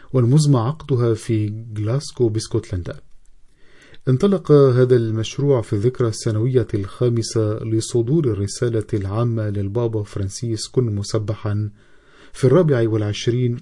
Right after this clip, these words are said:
من أيار مايو ألفين وخمسة عشر. لفت الكاردينال توركسون إلى الأهمية التي تكتسبها هذه المبادرة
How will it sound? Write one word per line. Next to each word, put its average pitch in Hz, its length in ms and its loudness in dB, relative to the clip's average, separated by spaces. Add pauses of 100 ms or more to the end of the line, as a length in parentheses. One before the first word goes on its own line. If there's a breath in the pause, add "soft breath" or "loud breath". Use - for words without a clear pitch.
من 110 180 -2
أيار 117 380 2
مايو 110 460 0
ألفين 104 340 -2
وخمسة 104 540 -4
عشر. 98 520 -8 (960)
لفت 113 340 -2
الكاردينال 104 640 -4
توركسون 117 600 -2 (580 loud breath)
إلى 131 160 6
الأهمية 139 580 2
التي 120 380 4
تكتسبها 113 840 2
هذه 107 420 0
المبادرة 107 680 0